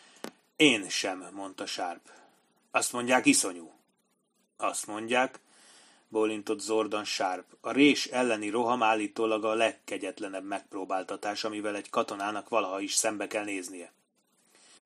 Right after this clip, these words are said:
Garrard ivott egyet a kőflaskából, megtörölte az üveg száját, aztán átadta Sharpnak. Csodálattal bámulta meg Sharp kabátját a kis tábortűz fényénél.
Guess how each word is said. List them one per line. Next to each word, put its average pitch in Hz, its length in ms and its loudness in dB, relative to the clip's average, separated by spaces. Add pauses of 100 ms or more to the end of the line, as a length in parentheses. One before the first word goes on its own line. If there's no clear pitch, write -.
(1800)
Garrard 147 640 6
ivott 110 500 2
egyet 113 360 -2
a 101 120 -2
kőflaskából, 135 840 6
megtörölte 113 540 0
az 104 120 0
üveg 117 200 0
száját, 123 400 4
aztán 110 260 -2
átadta 104 420 -2
Sharpnak. 92 640 -6 (720)
Csodálattal 101 600 -2
bámulta 101 500 -2
meg 101 160 -6
Sharp 101 420 0
kabátját 101 680 -2
a 95 60 -8
kis - 300 -4
tábortűz 95 600 -4
fényénél. 90 640 -8